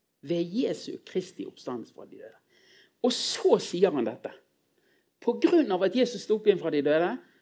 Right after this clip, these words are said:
så har vi fått en arv. Den forgår aldri, han skitnes ikke, han visner ikke, han forsvinner ikke, han er gjemt i himmelen, han skal bli åpenbart for oss.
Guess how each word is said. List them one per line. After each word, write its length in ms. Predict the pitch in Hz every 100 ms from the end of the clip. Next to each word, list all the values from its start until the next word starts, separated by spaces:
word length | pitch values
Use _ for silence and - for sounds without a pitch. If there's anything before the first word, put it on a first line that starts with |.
| -
så 400 | - - 254 139
har 80 | 147
vi 120 | 165 170
fått 240 | 175 -
en 100 | 165 -
arv. 340 | 165 151 156 - _ _ _ _ _ _ _ _ _ _ -
Den 120 | 170
forgår 640 | - 190 - 175 226 175 127
aldri, 200 | 123 120
han 80 | 123
skitnes 520 | - 208 214 247 202
ikke, 260 | 160 139 170
han 140 | 156 139
visner 420 | 202 214 - 214
ikke, 140 | 170 156
han 80 |
forsvinner 540 | 180 175 - 233 165 135
ikke, 120 | 139
han 100 | 147
er 120 | 165 220
gjemt 280 | 190 175
i 80 | 147
himmelen, 320 | 156 156 139 - - _ 127
han 80 |
skal 180 | - 120
bli 80 | -
åpenbart 520 | 123 120 131 117 98
for 120 | - -
oss. 180 | -